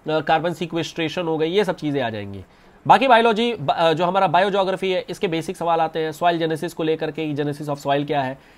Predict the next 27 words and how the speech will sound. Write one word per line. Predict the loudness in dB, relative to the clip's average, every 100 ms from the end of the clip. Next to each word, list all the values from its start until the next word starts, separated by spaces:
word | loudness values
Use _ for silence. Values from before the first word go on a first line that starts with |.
| -10 2
classification | 2 2 -2 -4 -2 -6
of | 2
soil | 2 4
को | 0
लेकर | 0 -2
के | -2
यहाँ | -2 0
पर | -2 -2
मेन | -2 -4 -6
सवाल | -4 0 2
जो | 2
बन | 0 0
जाते | -2 -2
हैं, | -4 -2
जैसे | -2 -2 -2 -4 _ -2
एक | -2 0
है | -2 -4 -8 0
land | 0 2
use, | 0 0
land | 0 -2 -2
cover, | -2 -2 -2 -12 -16 0
soil | 2 2 4
type | 0 2 -4
influence, | -4 -4 -4
forage | -6 -4 0 0 0 -6
quantity | -6 -4 -4 -2 -2
and | -4